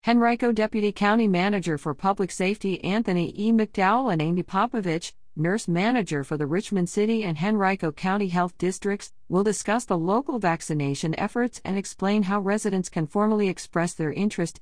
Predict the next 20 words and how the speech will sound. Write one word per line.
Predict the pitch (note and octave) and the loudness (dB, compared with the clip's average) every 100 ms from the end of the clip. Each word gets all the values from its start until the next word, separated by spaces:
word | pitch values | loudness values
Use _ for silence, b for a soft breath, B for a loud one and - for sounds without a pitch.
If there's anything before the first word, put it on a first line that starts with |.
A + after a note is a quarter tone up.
| - | -2
in | F#3+ | -2
scheduling | F#3+ - G#3 C#4 C#4+ A3+ G#3 | -2 -4 0 0 0 0 2
an | E3+ | 0
appointment | D3+ - D#4+ - G3 | -2 -2 -2 0 -4
to | - | -2
receive | G3+ G3+ - A3+ A3+ | -2 -2 0 0 0
their | F3+ E3+ | 0 0
inoculation. | E3 D#3+ G3 E3+ D3 C#3+ - B2 B2 - _ _ _ | 2 0 -2 -2 -2 -2 -4 -6 -6 -12 _ _ _
Danny | - E3 G#3+ E3+ | -2 2 4 4
Avila, | C#3 C#3+ C#3 | 2 2 0
Director | C#3 E3+ F3 G3+ A3 A3 | -2 -2 0 0 0 0
of | |
the | F3+ | 0
Health | D3+ F#3 A#3 - | 0 0 0 -2
Districts | F#3 G3+ G3+ F#3+ - | -2 0 -2 -4 -2
and | E3+ | -2
the | |
state's | C#3+ - G3+ A3+ | -2 0 -2 -2
vaccination | - E3+ G3 F3 E3+ F#3 G3 F3 | -2 -2 -2 0 2 2 0 0
coordinator, | G3 F#3 A3 G3 F#3+ F#3+ | 2 2 2 2 2 0